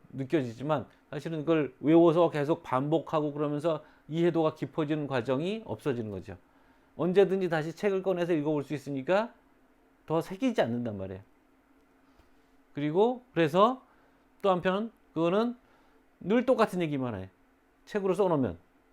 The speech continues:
바뀌지 않잖아요. 근데 옆에 아는 사람이 옆에 있으면 이렇게도 가르쳐주고,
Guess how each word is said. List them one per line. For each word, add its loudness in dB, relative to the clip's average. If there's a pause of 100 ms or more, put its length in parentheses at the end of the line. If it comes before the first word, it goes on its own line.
바뀌지 -2
않잖아요. 0
근데 -2 (720)
옆에 0
아는 4
사람이 4
옆에 0
있으면 -2 (500)
이렇게도 4
가르쳐주고, 0